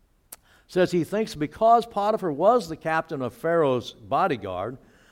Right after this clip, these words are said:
that most likely he would have been in charge of political executions that was ordered by the Pharaoh. Joseph appears now to have been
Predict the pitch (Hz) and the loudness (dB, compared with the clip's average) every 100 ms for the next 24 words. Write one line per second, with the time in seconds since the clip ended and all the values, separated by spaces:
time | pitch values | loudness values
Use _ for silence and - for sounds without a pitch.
0 | _ - 147 151 170 214 208 190 202 190 | _ -6 -6 0 2 4 4 2 2 2
1 | 170 190 185 175 151 147 131 - 190 135 | 0 2 2 0 -2 -4 -8 -14 -12 -12
2 | 117 - 214 190 131 127 - 147 143 190 | -10 -4 0 2 2 -2 -8 -6 -4 -4
3 | 147 135 127 139 - 127 - 180 175 - | -4 -4 -4 -8 -10 -14 -14 -12 -12 -10
4 | 120 92 92 - - _ - _ _ _ | -12 -14 -14 -14 -14 _ -20 _ _ _
5 | _ 131 131 113 113 147 139 104 92 117 | _ -12 -8 -8 -2 0 2 0 -6 -2
6 | 117 107 107 - 113 90 - _ _ _ | -2 -2 -6 -6 -6 -6 -12 _ _ _
7 | _ _ _ _ _ _ _ _ 123 117 | _ _ _ _ _ _ _ _ -6 2
8 | 226 254 247 208 170 - 185 156 117 123 | 4 4 0 -2 -4 0 2 2 -2 -4
9 | 117 113 131 - 135 131 123 113 156 120 | -4 -4 -6 -8 -6 -4 -6 -4 -4 -4
10 | 107 110 | -4 -8